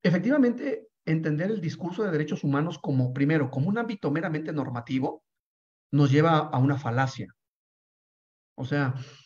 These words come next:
¿y, y, y quién lo explica mejor que yo? Lo explica el profesor Luigi Ferraioli. Él tiene lo que le llama las falacias de los derechos fundamentales. Y esta es una de las falacias. Pensar que como los derechos huma-, como los,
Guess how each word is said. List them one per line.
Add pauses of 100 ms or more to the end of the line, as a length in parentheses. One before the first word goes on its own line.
(120)
¿y,
y,
y
quién
lo
explica
mejor
que
yo?
Lo
explica
el
profesor
Luigi
Ferraioli.
Él
tiene (400)
lo
que
le
llama
las
falacias
de
los
derechos
fundamentales. (600)
Y
esta
es
una
de
las
falacias. (680)
Pensar
que
como
los
derechos
huma-,
como
los,